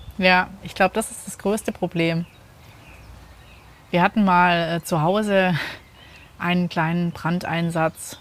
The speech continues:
Dazu hab ich noch bei meinen Eltern gewohnt. Da haben wir irgendwie, ähm, war Weihnachten oder Silvester. Und dann haben wir das, äh, Fett von Fondue in der Küche auf dem Herd vergessen. Und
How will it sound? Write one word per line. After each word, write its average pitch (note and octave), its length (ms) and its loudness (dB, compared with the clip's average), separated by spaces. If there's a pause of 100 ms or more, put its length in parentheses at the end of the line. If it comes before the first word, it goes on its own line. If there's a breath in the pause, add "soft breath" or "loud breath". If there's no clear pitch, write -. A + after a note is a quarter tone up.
Dazu F#3 280 -8
hab E3+ 120 -4
ich - 80 -10
noch E3+ 100 -6
bei E3+ 100 -4
meinen D#3+ 200 -2
Eltern F#3 320 -2
gewohnt. E3+ 420 -2
Da D#3+ 100 0
haben E3 120 -2
wir E3 120 -4
irgendwie, E3+ 440 -4
ähm, D#3 500 -6 (140)
war D3+ 160 -4
Weihnachten F3+ 380 0
oder E3 200 0
Silvester. D#3+ 640 0 (480 loud breath)
Und F3 260 0
dann E3 220 0
haben E3 160 0
wir E3 80 -2
das, D#3+ 280 -6
äh, D#3+ 280 -2
Fett - 520 -2 (120)
von E3 800 -6
Fondue F#3 640 2 (200)
in F3 120 -4
der D#3+ 100 0
Küche - 400 -4
auf D#3 160 -2
dem D#3+ 240 -2 (420 loud breath)
Herd F#3 220 2
vergessen. D#3+ 680 -2
Und D3 380 -4